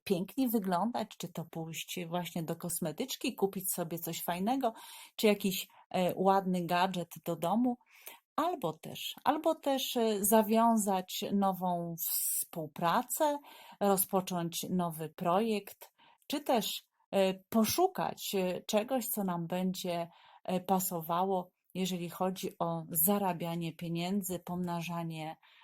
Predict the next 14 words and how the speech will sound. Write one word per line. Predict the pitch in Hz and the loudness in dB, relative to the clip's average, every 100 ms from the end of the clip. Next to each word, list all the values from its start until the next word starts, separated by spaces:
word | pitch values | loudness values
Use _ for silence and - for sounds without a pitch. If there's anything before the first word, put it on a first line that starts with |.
| - | -16
e, | - 175 | -6 -6
pomnażanie | 170 170 170 170 175 170 165 | -2 -2 -2 -2 -2 -2 -4
tutaj | 165 165 160 151 - | -8 -6 -4 -4 -4
naszych | - 170 175 - 160 185 | -4 -2 -2 -4 -6 -4
możliwości. | 180 170 165 165 160 160 - - _ _ - - - _ | -4 -4 -8 -10 -10 -12 -14 -16 _ _ -20 -20 -20 _
Tak | 214 214 | 4 4
więc, | 202 220 208 208 - | 4 4 4 2 0
e, | 202 196 190 | 0 -2 -2
nie | 214 247 | 0 0
bójcie | 415 453 320 - 190 | 4 2 2 2 -2
się | 185 - 190 - | 0 -2 -2 0
otworzyć | 185 185 - 202 180 170 - - | -2 -2 2 4 2 -4 -8 -6
na | 170 | -4
nowe, | 165 170 226 254 | 0 0 4 2